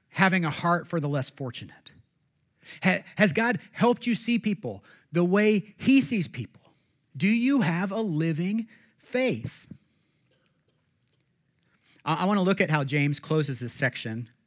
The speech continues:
He's gonna give us two examples from the Old Testament. Actually, he's gonna give his readers two examples from the Old Testament of people who had living faith. And one of them is kind of expected and normal,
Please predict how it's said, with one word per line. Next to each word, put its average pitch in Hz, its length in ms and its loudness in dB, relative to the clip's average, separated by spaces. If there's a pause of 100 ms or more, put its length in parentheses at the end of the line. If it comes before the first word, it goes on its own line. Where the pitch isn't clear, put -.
(640)
He's 160 140 -2
gonna 190 160 4
give 170 140 4
us 160 120 0
two 240 240 0
examples 170 400 0
from 156 120 -4
the 139 100 0
Old 135 120 -4
Testament. 135 340 -4
Actually, 139 180 0
he's 135 60 -4
gonna 127 140 -4
give 123 220 -2 (180)
his 127 160 -4
readers 131 380 -2
two - 140 -2
examples 143 420 0
from 135 100 -4
the 120 80 -4
Old 120 160 -6
Testament 120 440 -6
of - 200 -14
people 170 460 0 (200)
who 165 120 2
had 143 240 2
living 156 320 2
faith. 120 320 -2
And 143 180 -2
one 208 160 2
of 240 120 4
them 156 280 2
is 135 140 -4
kind 165 260 2
of 165 160 2 (360)
expected 147 600 0
and 139 160 -4
normal, 131 420 -4